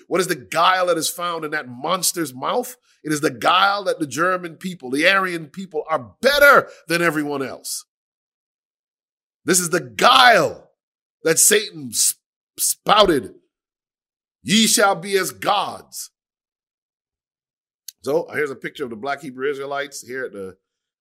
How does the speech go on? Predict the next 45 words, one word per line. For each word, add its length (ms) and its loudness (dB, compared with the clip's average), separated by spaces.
um, 220 -12
U 120 0
S 120 -4
Capitol. 540 -8
Who 160 -6
are 100 0
the 60 -6
black 300 -10
Hebrew 340 -12
Israelites? 600 -8
Um, 140 -20
this 80 -18
is 60 -20
from 100 -20
one 80 -12
of 60 -16
the 80 -18
Jewish, 360 -14
uh, 240 -18
sites, 480 -8
um, 220 -12
showing 340 -4
you 280 -14
that 140 -10
these 160 -12
black 280 -4
Hebrew 260 -8
Israelites 380 -6
are, 80 -14
are, 80 -20
they're 140 -10
a 40 -8
big 260 -16
deal 200 -6
now. 340 -16
They 100 -6
believe 400 -6
that 160 -8
black 240 -4
people, 220 -12
and 80 -14
this 120 -16
one 240 -10
guy 220 -4
in, 140 -16